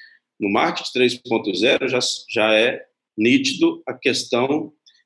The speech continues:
da preocupação do cliente com o meio ambiente, com a sustentabilidade,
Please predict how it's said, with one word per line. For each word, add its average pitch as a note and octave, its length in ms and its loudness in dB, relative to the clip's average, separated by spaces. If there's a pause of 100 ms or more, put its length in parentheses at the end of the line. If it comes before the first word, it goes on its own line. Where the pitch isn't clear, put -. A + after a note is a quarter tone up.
(240)
da G#2+ 100 0
preocupação A#2 960 0
do G#2 100 -4
cliente D#3 600 4
com D#3 360 0 (160)
o - 80 0
meio G2+ 220 2
ambiente, C3 640 0 (160)
com G#2 80 -6
a G2+ 60 -4
sustentabilidade, A2+ 1160 -2